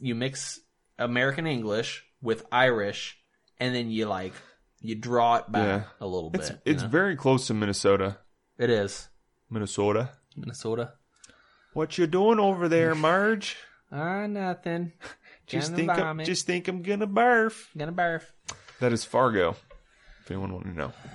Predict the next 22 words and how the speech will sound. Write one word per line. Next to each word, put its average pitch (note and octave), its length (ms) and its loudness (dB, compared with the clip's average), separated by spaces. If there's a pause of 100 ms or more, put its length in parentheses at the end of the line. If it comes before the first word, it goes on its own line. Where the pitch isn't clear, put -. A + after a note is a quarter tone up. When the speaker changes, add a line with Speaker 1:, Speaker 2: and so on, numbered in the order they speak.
(1200)
Speaker 2:
Fargo. B2+ 720 6
Speaker 1:
Fargo. A#2 580 -2
Speaker 2:
I A#2+ 60 -2
haven't C#3+ 200 4
seen C3 120 2
Speaker 1:
Um, E3+ 60 0
Speaker 2:
that A2 160 2
new, G#2 280 0
uh, G2 160 4
show. A2+ 440 -4 (500)
Oh, F3 160 2
yeah. E3 320 4 (200)
Any A#2+ 300 2
other, G#2+ 380 2
uh, G#2 200 0 (140)
fact-checking, B2+ 760 -4
uh, B2+ 200 -6 (840)
Speaker 1:
Well, F#3 240 6
I C#3+ 100 6
think G3 260 -2
we F3+ 80 4
Speaker 2:
spots? C#3 100 6